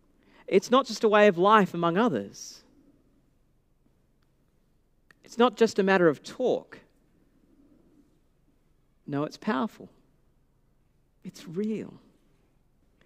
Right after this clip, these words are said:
It's down to earth. That's why Paul is writing this letter and writing such a passionate plea for the church to wake up, to get real in following Jesus.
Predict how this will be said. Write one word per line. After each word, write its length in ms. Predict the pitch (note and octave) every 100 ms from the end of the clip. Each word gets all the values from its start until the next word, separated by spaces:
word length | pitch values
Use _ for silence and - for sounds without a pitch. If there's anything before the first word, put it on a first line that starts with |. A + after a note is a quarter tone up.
| -
It's 160 | - -
down 320 | F3 G3 G#3
to 180 | F#3 F3
earth. 260 | A3 G#2+ D#2+ - _ _ _ _ _ _ _ _ _ _ _ _ _ - - -
That's 240 | G3+ C#4 C4+
why 180 | C#4
Paul 420 | B3+ - C4 C4+ B3
is 180 | G3
writing 340 | F#3+ A3+ C4 A#3+
this 200 | G#3+ -
letter 300 | D#3 D3 F#3 - - G#3+
and 200 | A3 G3
writing 360 | B3 C4 B3+
such 240 | - B3 -
a 40 |
passionate 540 | - B3+ C#4 - A#3
plea 300 | - B3+ C#4+
for 160 | A#3 A3
the 80 | G3+
church 460 | - D4 D4 -
to 120 | - G3+
wake 400 | A#3+ D4 B3+ - _
up, 420 | A#3+ D#4+ C4+ - - _ _ _ _ _ _ _ _ _ _ _ _ _ _ _ _ _ _ _ _ _ _ _ _ _ -
to 100 | B3+
get 260 | D4+ C#4+
real 420 | A3 A3 D#4 D#4+ B3+
in 100 | G#3
following 440 | C#4 C#4 C4+ A#3
Jesus. 800 | D4 E4+ D#4 D#3+ B2+ - -